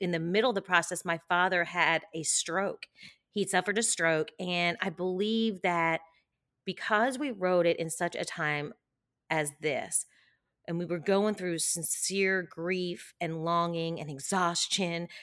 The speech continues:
and vulnerability and confusion, like so many other people, it's just a different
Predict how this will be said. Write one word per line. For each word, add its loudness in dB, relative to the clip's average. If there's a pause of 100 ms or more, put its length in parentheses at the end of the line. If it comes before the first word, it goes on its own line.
and 0
vulnerability 2
and -4
confusion, -2
like -2
so 4
many 0
other -2
people, -2 (380)
it's 0
just -2
a -2 (320)
different 0